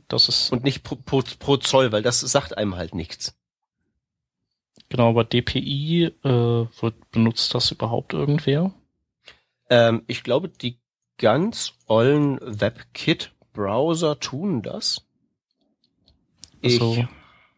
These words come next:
Speaker 1: diese, diese Retina Media Query ist, nutzt ja auch kein D P I. Die nutzt ja auch, äh, ein irgendwas Ratio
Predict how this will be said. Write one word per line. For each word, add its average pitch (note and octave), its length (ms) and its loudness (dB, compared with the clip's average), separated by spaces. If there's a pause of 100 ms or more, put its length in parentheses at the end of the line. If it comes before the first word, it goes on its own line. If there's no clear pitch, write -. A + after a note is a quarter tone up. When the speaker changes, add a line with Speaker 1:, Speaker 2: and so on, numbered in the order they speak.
(160)
Speaker 1:
diese, B2 320 4 (160)
diese A#2+ 400 -2
Retina E3+ 840 2
Media D#3 360 0
Query D3 460 0
ist, - 420 -2
nutzt C#3 360 0
ja B2+ 100 0
auch - 160 -2
kein A#2 400 0
D B2 120 -4
P - 180 -10
I. A#2 400 -2 (160)
Die - 100 -2
nutzt - 320 0
ja A#2+ 140 2
auch, - 340 -2
äh, A2 400 -2 (720)
ein A2+ 300 0
irgendwas A#2 680 -2
Ratio A2+ 720 0